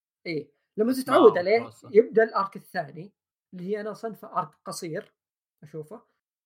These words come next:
Speaker 1: آرك مرة رهيب.
Speaker 2: إيه، ما كان
Speaker 1: مرة، مرة رهيب. لأنه طلع فيه شخصيات كثيرة رهيبة.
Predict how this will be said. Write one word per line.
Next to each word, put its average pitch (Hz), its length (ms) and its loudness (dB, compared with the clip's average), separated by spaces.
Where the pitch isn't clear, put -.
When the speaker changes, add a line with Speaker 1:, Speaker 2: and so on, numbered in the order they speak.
Speaker 1:
آرك 302 280 2
مرة 170 360 2
رهيب. 147 260 -10
Speaker 2:
إيه، 151 60 -14
ما 117 140 -14
كان - 160 -20
Speaker 1:
مرة، 208 360 -2
مرة 170 340 -6
رهيب. 147 320 -10
لأنه 196 260 -6
طلع 247 360 2
فيه 214 80 -10
شخصيات 208 380 -2
كثيرة 220 380 2
رهيبة. - 480 -8